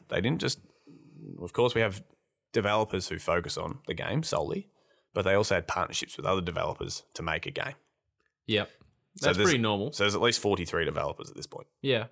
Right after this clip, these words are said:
Speaker 2: It's like when you watch a movie credits and there's, like, sixteen hundred visual design agencies on it.
Speaker 1: Yeah.
Speaker 2: Yeah.
Speaker 1: Film Victoria, always there.
Speaker 2: <laughs> Film Victoria, yeah.
Speaker 1: It's always there somehow.
Speaker 2: <laughs>
Speaker 1: Uh, so Sledge-, Sledgehammer Games, who were co-developers for Modern Warfare Three,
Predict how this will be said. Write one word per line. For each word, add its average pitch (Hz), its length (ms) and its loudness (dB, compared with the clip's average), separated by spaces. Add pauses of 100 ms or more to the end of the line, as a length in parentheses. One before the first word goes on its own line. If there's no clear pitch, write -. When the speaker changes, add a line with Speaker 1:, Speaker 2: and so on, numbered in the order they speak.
(680)
Speaker 2:
It's - 100 -6
like 143 160 2
when 135 120 4
you 127 80 4
watch 120 180 2
a - 20 -4
movie 117 220 0
credits 101 340 0
and 107 80 -6
there's, 98 160 -4
like, 101 220 0
sixteen - 640 -2
hundred 101 400 -2 (280)
visual 110 360 0
design 101 400 2
agencies 98 460 -2
on 90 160 -4
it. - 40 -16 (160)
Speaker 1:
Yeah. 92 240 4 (160)
Speaker 2:
Yeah. 98 200 -6 (520)
Speaker 1:
Film 101 240 2
Victoria, 95 440 2 (340)
always 92 260 2
there. 87 160 2
Speaker 2:
<laughs> - 380 -2 (100)
Film 143 200 4
Victoria, 135 540 2
yeah. 117 300 4
Speaker 1:
It's - 260 -6
always 101 260 4
there 92 180 4
somehow. 92 420 4
Speaker 2:
<laughs> 196 140 0 (760)
Speaker 1:
Uh, 101 320 4
so - 200 6
Sledge-, 160 440 6
Sledgehammer 180 440 6
Games, 104 320 4
who 98 100 6
were 95 80 4
co-developers 95 680 4
for - 100 -8
Modern 101 200 2
Warfare 98 300 4
Three, 92 300 0